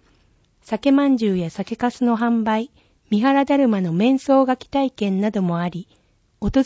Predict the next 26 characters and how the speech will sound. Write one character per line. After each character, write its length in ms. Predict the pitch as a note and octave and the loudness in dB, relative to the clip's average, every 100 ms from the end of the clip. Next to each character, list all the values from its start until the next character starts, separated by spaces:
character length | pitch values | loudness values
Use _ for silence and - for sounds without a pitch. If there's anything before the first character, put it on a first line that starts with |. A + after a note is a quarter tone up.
| D4+ | 2
れ 120 | C4+ | 0
た 100 | G#3+ | 0
人 280 | F#3 - F#3 | -6 -4 -2
は 200 | E3 - _ _ _ | -2 -8 _ _ _
久 200 | - C4 | -2 0
々 220 | C4 C4+ | 0 0
の 140 | B3 B3 | 0 0
三 200 | A#3+ G#3+ | 0 0
原 240 | C4 C4 | 2 2
ら 140 | B3+ B3+ | 0 -2
し 280 | - B3+ | -2 -4
い 60 | G3+ | -4
初 240 | - A3 | -6 -4
春 260 | G#3+ C#4 C4+ | 0 2 4
の 100 | C4+ | 4
に 140 | C4 | 2
ぎ 120 | A#3+ B3+ | 2 0
わ 140 | B3+ | 2
い 100 | B3 | 0
を 80 | B3 | 0
楽 220 | A#3 A#3+ | 0 -2
し 140 | - A#3+ | 0 0
み 80 | |
ま 160 | A#3 A3+ | 0 0
し 180 | - - | -4 -8
た。 200 | F3+ | -8